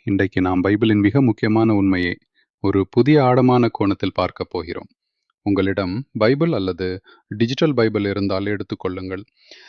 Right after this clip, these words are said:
நீங்கள் டிரைவ் செய்து கொண்டிருந்தால் கவனமாக கேளுங்கள். தேவன் உங்கள் மனதிலும் செயல்படுவார். ஆங்கில வேதாகம வசனம், கெனசிஸ் ஒண்ணு தாள் ஒண்ணு "In the beginning God created the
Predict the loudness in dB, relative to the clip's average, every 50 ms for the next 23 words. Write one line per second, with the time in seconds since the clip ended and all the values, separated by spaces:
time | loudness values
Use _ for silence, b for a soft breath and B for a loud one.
0 | B B B B B 0 2 4 4 2 2 2 2 2 2 0 0 -2 -2 0
1 | 0 0 2 2 2 0 0 0 0 0 0 -2 -2 -4 -6 _ _ _ _ _
2 | _ _ -8 -2 0 0 2 2 0 0 0 -2 -2 -4 -6 -8 -6 -6 -6 -6
3 | -6 -6 -8 -8 -12 -14 _ _ _ _ _ _ -8 -2 0 2 2 4 2 2
4 | 0 0 0 0 0 0 0 -2 -2 -2 -2 -2 -2 -2 -4 -4 -6 -6 -6 -6
5 | -8 -8 -8 -8 -6 -8 -8 -10 -12 _ _ _ _ _ _ _ -8 -4 -2 -2
6 | 0 -2 -2 -4 -4 -4 -4 -4 -4 -4 -4 -6 -6 -8 -8 -10 -12 -12 -12 -14
7 | -14 -14 -18 _ _ _ _ _ -10 -6 -4 -4 -4 -4 -6 -4 -2 0 0 0
8 | 0 -2 -4 -6 -8 -8 -8 -8 -8 -6 -6 -6 -6 -8 -10 -12 -12 -12 -14 -20
9 | _ _ _ B B B B B B B B -8 -6 -6 -6 -4 -2 -2 0 0
10 | 0 0 0 0 -2 -2 -2 0 0 0 0 -2 -6 -8 -8 -6 -6 -6 -6 -8
11 | -10 -10 -10 -12